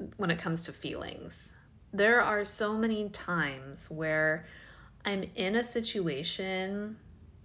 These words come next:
and I don't really feel the full feelings of that situation until way after it's over.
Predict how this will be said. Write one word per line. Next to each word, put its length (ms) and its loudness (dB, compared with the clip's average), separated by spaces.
and 140 4
I 120 8
don't 160 2
really 220 0
feel 640 4
the 140 0
full 400 0
feelings 720 -2
of 120 -2
that 240 -4
situation 600 0
until 360 0
way 200 2
after 360 -2
it's 160 -6
over. 460 -8